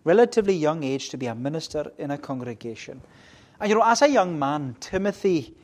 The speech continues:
he felt his youth. He felt inexperienced.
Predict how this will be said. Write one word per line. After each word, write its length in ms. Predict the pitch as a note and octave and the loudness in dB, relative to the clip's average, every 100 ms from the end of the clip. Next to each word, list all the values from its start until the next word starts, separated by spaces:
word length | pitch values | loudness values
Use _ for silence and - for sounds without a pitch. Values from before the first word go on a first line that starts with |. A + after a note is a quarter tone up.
| _ _ _ _ _ | _ _ _ _ _
he 160 | - E3+ | -8 -8
felt 600 | - - D#3+ E3 - - _ | -8 -6 -6 -6 -16 -20 _
his 240 | D3 A#2 | -12 -10
youth. 480 | B2 A2+ - _ _ _ _ _ _ _ _ _ | -12 -14 -16 _ _ _ _ _ _ _ _ _
He 140 | - G3 | -6 -6
felt 380 | - A3 A3 A3 - | -2 -2 -4 -10 -6
inexperienced. 1120 | F#3 E3+ - - - C3+ A#2+ B2 B2 - | -4 -4 -8 -12 -8 -8 -8 -12 -16 -20